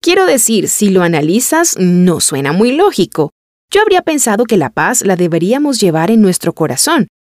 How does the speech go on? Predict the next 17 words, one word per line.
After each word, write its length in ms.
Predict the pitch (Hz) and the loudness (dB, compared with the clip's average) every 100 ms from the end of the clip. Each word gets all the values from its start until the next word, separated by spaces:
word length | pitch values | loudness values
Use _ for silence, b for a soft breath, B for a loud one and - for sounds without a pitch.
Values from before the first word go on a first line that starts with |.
| _ - | _ 0
pero 200 | 220 214 | 2 2
la 120 | 202 | 0
Biblia 380 | 262 202 175 214 | 0 -2 0 0
nos 220 | 196 160 | 0 0
indica 500 | 165 156 196 - 220 | -2 0 -2 -2 -4
que 220 | - 214 | -2 2
debemos 440 | 175 180 285 359 | 2 2 0 -2
colocarla 640 | - 240 208 - 330 415 392 | 0 0 0 0 0 2 2
en 100 | 320 | 2
nuestros 380 | 208 - - - | 0 0 -4 -6
pies. 340 | - - - _ _ | -6 -4 -6 _ _
¿Te 160 | 170 139 | 0 2
has 160 | 175 | 0
preguntado 560 | - 294 262 233 262 294 | 0 0 2 2 0 0
por 200 | 262 269 | -2 -2
qué? 140 | 330 466 _ _ _ | -2 -2 _ _ _
Pues, 440 | 190 190 185 170 | 2 2 2 0